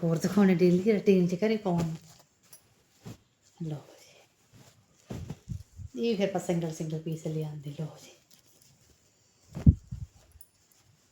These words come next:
ਇਹ ਸਲਵਾਰ ਦਾ ਕੱਪੜਾ ਵਾ।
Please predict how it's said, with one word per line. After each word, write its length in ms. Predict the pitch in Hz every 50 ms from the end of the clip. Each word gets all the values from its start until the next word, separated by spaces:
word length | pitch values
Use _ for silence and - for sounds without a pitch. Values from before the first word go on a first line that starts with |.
| _ - _ _ _ _ _ _ _ _ - - - - - _ - - - - - - - - 196 - - - - - - _ _ _ _ _ - -
ਇਹ 80 | 214 185
ਸਲਵਾਰ 340 | - - 180 165 156 156 160
ਦਾ 120 | 156 214
ਕੱਪੜਾ 360 | - 233 - - 226 214 208
ਵਾ। 140 | 190 180